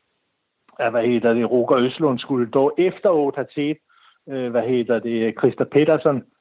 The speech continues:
kom ud fra biografen og går søder ud og mørder Palme, fordi der var Palme død. Så, øh, så det, det, det frier jo honom totalt. Men det er jo,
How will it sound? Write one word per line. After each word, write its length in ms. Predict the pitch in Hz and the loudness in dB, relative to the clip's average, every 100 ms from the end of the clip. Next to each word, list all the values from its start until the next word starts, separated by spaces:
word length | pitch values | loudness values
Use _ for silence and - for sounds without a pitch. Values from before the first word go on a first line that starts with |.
| - | -8
kom 240 | - 170 | 0 0
ud 300 | 117 151 185 | 0 -2 0
fra 100 | - | 0
biografen 720 | 165 151 139 135 127 135 175 143 _ _ - | -2 -2 -2 0 2 2 0 -10 _ _ -14
og 120 | 143 | -8
går 100 | 135 | -8
søder 400 | - 147 147 147 | -6 -4 0 0
ud 220 | 131 131 135 | 0 -4 -2
og 140 | 143 120 | -2 0
mørder 320 | 113 117 117 - | 2 0 0 0
Palme, 380 | 127 101 104 101 | 0 0 -8 -8
fordi 200 | 110 110 | -6 -2
der 100 | 117 | 0
var 180 | 113 | 0
Palme 360 | 113 123 113 131 | 0 0 -2 -2
død. 320 | 123 139 180 - _ - - _ _ _ | -2 -2 -2 -4 _ -20 -20 _ _ _
Så, 340 | - 113 107 | 0 2 2
øh, 380 | 104 104 110 123 - | 0 -4 -8 -14 -10
så 120 | - | -6
det, 240 | 117 143 135 | -4 -4 0
det, 420 | 143 135 120 113 | 2 2 2 0
det 160 | 135 - | 0 0
frier 240 | 135 139 | 0 2
jo 180 | 131 117 | 2 2
honom 260 | 123 123 123 | 2 2 0
totalt. 540 | 127 - 123 131 131 | -4 -2 2 2 0
Men 100 | 131 | -2
det 120 | 131 | 0
er 60 | 147 | 2
jo, 140 | 143 | 0